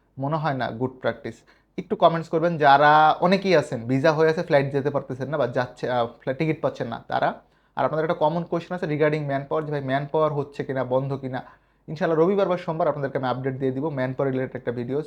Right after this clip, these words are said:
কারা কারা ম্যানপাওয়ার নিয়ে ভিডিও চান একটু কমেন্টস করবেন। পাশাপাশি, সরি, সৌদি আরবের ভিসা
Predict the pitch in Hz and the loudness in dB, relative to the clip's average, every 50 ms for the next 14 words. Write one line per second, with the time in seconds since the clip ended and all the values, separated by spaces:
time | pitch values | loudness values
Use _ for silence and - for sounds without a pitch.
0 | - - - 147 143 151 147 156 160 160 156 156 156 151 147 160 156 160 160 156 | -10 -10 -4 0 0 0 0 0 0 -2 0 0 -2 -2 0 -2 -2 -2 -2 -4
1 | 143 147 143 156 156 156 180 156 143 147 135 139 139 143 143 143 - 156 147 151 | -4 -4 -2 -2 0 0 -2 -2 -4 -6 -4 -2 -2 -2 -2 -2 -4 -4 -2 -2
2 | 180 196 196 - 143 143 - 160 147 156 147 - - - - - _ _ _ _ | -2 -4 -2 -2 -4 -2 -2 0 0 0 -2 -2 -6 -8 -8 -12 _ _ _ _
3 | _ _ _ _ _ _ _ _ _ _ _ _ _ _ _ _ _ _ _ _ | _ _ _ _ _ _ _ _ _ _ _ _ _ _ _ _ _ _ _ _
4 | _ _ _ _ _ _ _ _ _ _ 147 131 - 131 135 - - 156 160 175 | _ _ _ _ _ _ _ _ _ _ -8 -8 -8 -8 -8 -4 -2 0 2 2
5 | 185 175 175 180 170 147 135 135 131 175 175 190 214 277 - | 2 2 2 0 -2 -2 -2 0 2 4 4 4 4 0 -4